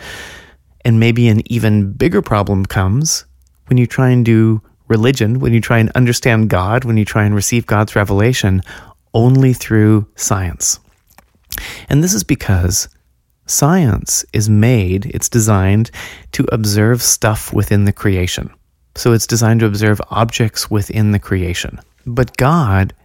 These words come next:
is not an object within the creation. If God were Zeus, who lived on Olympus,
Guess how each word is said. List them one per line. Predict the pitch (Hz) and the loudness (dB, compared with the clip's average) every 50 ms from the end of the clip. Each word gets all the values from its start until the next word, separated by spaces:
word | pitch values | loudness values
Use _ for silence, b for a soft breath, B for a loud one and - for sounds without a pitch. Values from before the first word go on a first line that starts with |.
| _ _ _ _ _ - | _ _ _ _ _ -4
is | 120 110 113 | -2 0 2
not | 113 113 110 110 113 127 139 - _ _ - | 2 2 2 2 2 0 -2 -4 _ _ -2
an | 117 117 - - | -2 -2 -2 -2
object | - 98 104 110 104 - 107 101 - - - | -2 0 0 0 0 -2 -4 -6 -8 -10 -10
within | - 98 104 101 - 107 101 101 98 | -6 -4 -4 -2 0 0 0 2 0
the | 95 | 0
creation. | - - 98 92 92 90 85 87 - - - - - _ _ _ B B B B B B B B B B B B B B B _ _ | -2 -4 -4 -4 -4 -4 -4 -4 -6 -8 -10 -12 -14 _ _ _ B B B B B B B B B B B B B B B _ _
If | - 147 147 143 - - | 2 2 2 2 0 -2
God | - 131 123 135 147 156 160 143 | 0 0 2 2 2 2 2 2
were | 131 113 113 113 107 107 104 104 | 2 2 2 4 4 4 2 2
Zeus, | 98 101 104 107 101 - - - - - - - - _ _ _ _ _ - | 0 0 0 0 -2 0 -2 -4 -4 -4 -6 -8 -12 _ _ _ _ _ -4
who | - 117 117 | 0 2 2
lived | 113 123 131 123 131 | 4 4 2 4 4
on | 123 123 120 | 4 4 4
Olympus, | 113 117 117 117 110 120 117 110 - - - - - | 4 4 2 2 2 0 0 0 -2 -4 -6 -6 -8